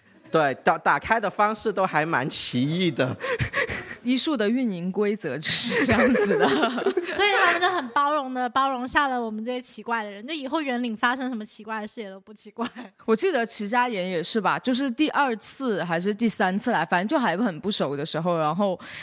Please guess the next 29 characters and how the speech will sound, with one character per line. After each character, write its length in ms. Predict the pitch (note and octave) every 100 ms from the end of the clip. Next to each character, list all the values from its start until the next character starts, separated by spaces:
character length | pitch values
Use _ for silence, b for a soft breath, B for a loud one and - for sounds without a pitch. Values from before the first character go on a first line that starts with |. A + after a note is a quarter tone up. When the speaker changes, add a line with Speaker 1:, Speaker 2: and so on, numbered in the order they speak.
| B
Speaker 2:
我 100 | F3+
跟 220 | F3+ G3
豹 180 | A#3 A3+
准 180 | G3 E3
备 140 | F3+
去 140 | G#3+
吃 180 | G3 -
饭， 180 | F#3 G#3
说 300 | F#3 F#3+ F#3+ - _ _ _ _ _ _ _ _
：“西 320 | - - G#3
贝 360 | G#3 A#3+ F#3+ - - _ _ _ _ _ _ _ _
去 200 | - B3
吃 320 | A#3 - -
嘛。” 200 | G3+ F#3+ F3
然 60 |
后 80 | A#3
他 120 | B3
就 120 | A#3
跟 160 | A#3+ A#3+
着 100 | A#3
我 80 | F#3+
们 140 | F3
一 20 |
起 160 | A3+ G3
去 160 | E3+ G3+
吃 160 | -
西 260 | F#3 - F3+
贝 280 | F#3 F3
了。 100 | C3+